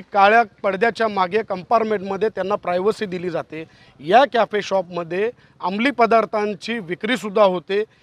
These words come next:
गांजासहित ड्रग्ज विकले जातात. या कॅफेमध्ये, अ, गर्भनिरोधक गोळ्यांपासून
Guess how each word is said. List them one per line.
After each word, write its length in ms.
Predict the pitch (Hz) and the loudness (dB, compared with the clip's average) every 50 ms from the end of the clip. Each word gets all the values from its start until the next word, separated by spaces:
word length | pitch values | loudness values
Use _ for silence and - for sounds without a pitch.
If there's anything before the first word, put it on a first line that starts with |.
| _ _ _ | _ _ _
गांजासहित 880 | 143 143 170 175 190 190 196 196 180 240 247 233 - - 196 202 220 196 | -12 -2 2 2 2 2 2 2 4 4 4 4 2 -2 -6 -6 -6 -6
ड्रग्ज 360 | 160 139 180 214 240 208 185 | -6 -2 0 0 0 0 -2
विकले 360 | 202 196 190 - 196 190 185 | -8 -8 -8 -8 -6 -6 -4
जातात. 380 | 165 180 170 - - 175 180 185 _ _ _ _ _ _ - | -4 -4 -6 -4 -4 -6 -6 -6 _ _ _ _ _ _ -6
या 220 | 151 180 226 262 247 - | 0 4 4 4 4 2
कॅफेमध्ये, 720 | 233 208 160 180 202 190 185 180 170 160 185 202 226 240 - _ _ _ _ _ _ _ _ - | -2 -2 0 0 -2 -2 -2 -4 -2 0 2 2 2 2 0 _ _ _ _ _ _ _ _ 0
अ, 240 | 185 180 185 185 | 2 4 4 4
गर्भनिरोधक 760 | 175 147 180 226 240 214 233 226 220 214 214 220 185 220 214 | 4 4 2 2 4 4 4 4 2 2 0 0 0 -2 -4
गोळ्यांपासून 840 | 180 160 180 190 202 226 226 226 190 220 196 147 170 214 226 247 254 | -4 -4 -2 2 4 4 2 2 0 -4 -4 -2 -2 -2 -2 -2 -4